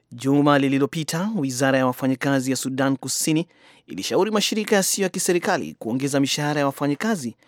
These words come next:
ili kukabiliana na hali ya kupanda kwa gharama ya maisha inayoshuhudiwa kote nchini humo. Bendi ya wafungwa kutoka Malawi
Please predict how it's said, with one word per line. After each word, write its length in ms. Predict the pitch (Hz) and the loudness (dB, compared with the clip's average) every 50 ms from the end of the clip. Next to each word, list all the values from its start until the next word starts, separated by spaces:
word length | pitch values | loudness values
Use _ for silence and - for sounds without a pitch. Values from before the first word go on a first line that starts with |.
| _ - _ _ _ - | _ -20 _ _ _ -10
ili 240 | - 90 101 117 123 | -6 -6 -4 -4 -6
kukabiliana 560 | - 120 131 127 131 131 131 139 143 143 139 | -6 -4 -4 -2 -2 0 0 2 2 2 2
na 80 | 139 | 2
hali 340 | 135 147 156 147 143 143 139 | 0 0 0 -2 0 0 0
ya 60 | 143 | -2
kupanda 420 | - - 143 - 156 147 147 143 135 | -2 -4 -6 -4 -2 0 0 -2 -2
kwa 140 | - 147 135 | -2 -2 -2
gharama 380 | 139 139 143 143 143 143 139 | -2 -4 -4 -2 -2 0 0
ya 80 | 139 135 | 2 2
maisha 500 | 139 147 175 175 - - 170 156 151 - _ _ _ _ _ _ _ - | 2 0 0 0 -2 -2 -2 -2 -4 -6 _ _ _ _ _ _ _ -6
inayoshuhudiwa 840 | - 127 156 175 180 - - 190 185 175 170 151 131 123 120 117 - - | -2 0 0 2 0 0 -2 -4 -2 0 0 0 0 0 -2 -6 -10 -10
kote 360 | - 139 123 - - 120 104 | -8 -8 -8 -8 -8 -10 -8
nchini 340 | - 73 104 - - 90 95 | -8 -10 -10 -10 -8 -8 -8
humo. 540 | 92 120 120 110 92 78 71 67 53 50 - _ _ _ _ _ _ _ _ _ _ _ _ _ _ _ _ _ _ _ _ _ _ _ _ _ _ _ _ - _ _ - | -8 -8 -8 -8 -8 -8 -10 -10 -12 -14 -16 _ _ _ _ _ _ _ _ _ _ _ _ _ _ _ _ _ _ _ _ _ _ _ _ _ _ _ _ -20 _ _ -12
Bendi 640 | 135 131 147 233 311 349 330 285 254 233 214 214 | -4 0 2 4 4 4 6 4 4 4 4 2
ya 60 | 202 185 | 2 4
wafungwa 640 | 185 180 - - 202 202 190 185 175 185 202 208 | 4 4 2 2 -2 -2 0 0 2 2 2 2
kutoka 340 | - 185 - 175 165 - 156 | 0 0 -2 -2 -2 0 0
Malawi 560 | 151 151 151 151 151 151 143 143 175 254 | 0 0 0 2 2 2 2 2 2 2